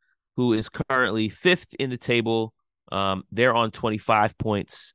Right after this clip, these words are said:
and they are right below us on twenty-six. So this is gonna be a tasty little matchup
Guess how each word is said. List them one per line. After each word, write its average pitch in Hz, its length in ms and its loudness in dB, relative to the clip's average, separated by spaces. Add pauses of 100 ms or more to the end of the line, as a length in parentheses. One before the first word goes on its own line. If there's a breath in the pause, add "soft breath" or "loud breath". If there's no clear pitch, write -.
and 98 180 -4
they 101 120 0
are 92 100 0
right 101 260 0
below 95 420 -2
us 104 360 2
on 95 280 -2
twenty-six. - 800 -6 (400 soft breath)
So 113 300 4
this 139 260 -2
is 147 120 0
gonna 143 160 4
be 127 400 4
a 120 80 4
tasty 120 400 0
little 110 240 0
matchup 117 500 -4